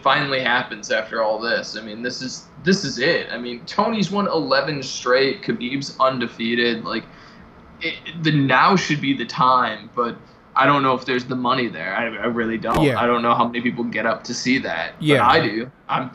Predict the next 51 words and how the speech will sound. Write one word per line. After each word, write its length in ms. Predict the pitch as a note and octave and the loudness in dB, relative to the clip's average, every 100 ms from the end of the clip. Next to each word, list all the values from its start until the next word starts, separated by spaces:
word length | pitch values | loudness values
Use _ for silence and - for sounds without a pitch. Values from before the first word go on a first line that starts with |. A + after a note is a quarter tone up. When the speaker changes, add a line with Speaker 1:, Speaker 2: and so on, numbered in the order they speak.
| - | -10
Speaker 1:
I'd 220 | G#2 B2+ B2 | -4 -2 -4
be 80 | |
psyched 480 | A#2 - - C#3 D3 | -10 -6 -2 -2 -2
to 80 | - | -12
see 220 | - F2+ | -14 -12
it. 100 | G#2 - | -12 -2
Speaker 2:
Yeah, 360 | C#3+ A#2 G#2 | 0 0 -2
I, 260 | B2+ E3+ E3 | 0 2 4
I 20 | |
was 100 | E3+ | 6
gonna 80 | D#3+ | 4
say, 160 | D#3+ D3 | 4 4
I 40 | |
mean, 140 | C3+ D3+ | 6 4
any 160 | F#3 | 4
fight 160 | D#3+ D#3 | 6 6
with 80 | C3 | 4
McGregor, 520 | A#2+ B2 B2 B2 A#2+ | 2 2 4 4 2
especially 360 | A2 C3 B2+ A2+ | 2 -2 0 0
a 40 | |
rematch, 480 | G#2+ A#2 A2+ A2 A2 | 2 0 0 -2 -6
is 80 | G#2 | -4
definitely 340 | A#2 A2 G#2+ | -4 -4 -6
gonna 120 | G#2+ | -6
be 100 | G#2+ | -6
the, 280 | G2+ E2 - | -6 -6 -8
the 100 | G#2+ | -8
numbers 400 | G#2+ G#2+ G#2 G2+ | -6 -6 -6 -8
game. 340 | - G2+ G2+ G#2+ | -8 -6 -6 -4
But, 200 | G#2 - - - - - | -4 -6 -18 -20 -18 -6
um, 500 | A2 G#2+ G2 G2 G#2 - | -2 -2 -2 -6 -10 -8
it's 120 | A#2+ | 0
definitely 280 | D3+ D3 C#3 | 2 2 0
not 80 | B2 | -2
the 80 | B2 | -2
one 180 | A#2+ A2+ | -4 -4
that, 180 | G#2 - - _ | -6 -10 -20 _
you 120 | E3 | -6
know, 140 | A#2+ G2+ | -4 -6
diehards 760 | G2 A2+ A2 A#2+ A#2 A2+ A2+ | -4 -2 -2 -2 -4 -2 -4
or 120 | G#2 F#2+ | -6 -10
fight 320 | - A#2+ G#2 | -4 -4 -2
enthusiasts 600 | A2 B2 A2+ G#2 A2+ G#2 | -4 -2 -2 -2 -8 -6
would 80 | A2+ | -6
probably 220 | B2 G#2+ | -4 -4
wanna 240 | G#2+ G#2 G2 | -6 -8 -8
see, 300 | C3 D3+ G#3+ _ - | -4 -4 -6 _ -6
you 100 | C3+ | -2
know? 220 | B2+ D#3 - - - - C3 | -2 -4 -8 -20 -20 -12 -2
But, 160 | C3 | 0
um, 480 | B2 A#2 A2+ G#2+ - | 2 0 -4 -6 -10